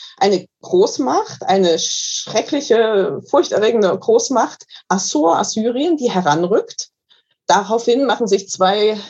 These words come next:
Könige Gedanken in der Region, der Levante, sagen wir, also Israel, Palästina, Syrien, Libanon, so diese Region. „Was machen wir jetzt?“ Und das ist der Rezin von Aram Damaskus, also heutiges Syrien,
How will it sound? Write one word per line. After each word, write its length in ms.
Könige 400
Gedanken 520
in 400
der 200
Region, 420
der 100
Levante, 460
sagen 300
wir, 180
also 240
Israel, 280
Palästina, 500
Syrien, 420
Libanon, 440
so 160
diese 580
Region. 320
„Was 360
machen 280
wir 120
jetzt?“ 440
Und 120
das 100
ist 180
der 380
Rezin 480
von 320
Aram 320
Damaskus, 600
also 200
heutiges 400
Syrien, 640